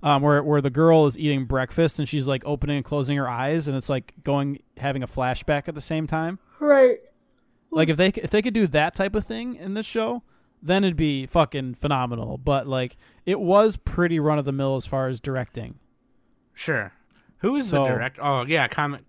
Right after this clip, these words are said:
Speaker 3: Kantakame. That's right.
Speaker 1: Yeah,
Speaker 3: Uh,
Speaker 1: and
Speaker 3: oh, they did
Speaker 1: they're,
Speaker 3: Blood Last
Speaker 1: they're a
Speaker 3: Vampire.
Speaker 1: decent direct-, I think they did a better job directing, uh, Saikano, um, than this one, but that, that came out actually a few years after this anyway, so they probably learned a, a little bit.
Speaker 3: He was
Speaker 1: Um,
Speaker 3: the animation director for the Digimon Adventure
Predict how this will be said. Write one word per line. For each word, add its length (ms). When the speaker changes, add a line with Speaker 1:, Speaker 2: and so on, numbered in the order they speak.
Speaker 3:
Kantakame. 760
That's 240
right. 220
Speaker 1:
Yeah, 320
Speaker 3:
Uh, 120
Speaker 1:
and 140
Speaker 3:
oh, 140
they 120
did 100
Speaker 1:
they're, 120
Speaker 3:
Blood 180
Last 240
Speaker 1:
they're 60
a 40
Speaker 3:
Vampire. 160
Speaker 1:
decent 320
direct-, 240
I 80
think 140
they 100
did 160
a 20
better 220
job 240
directing, 520
uh, 140
Saikano, 760
um, 280
than 120
this 200
one, 180
but 80
that, 220
that 120
came 180
out 220
actually 260
a 20
few 120
years 200
after 240
this 220
anyway, 340
so 260
they 140
probably 260
learned 240
a, 100
a 40
little 160
bit. 160
Speaker 3:
He 140
was 140
Speaker 1:
Um, 80
Speaker 3:
the 120
animation 560
director 360
for 180
the 340
Digimon 360
Adventure 580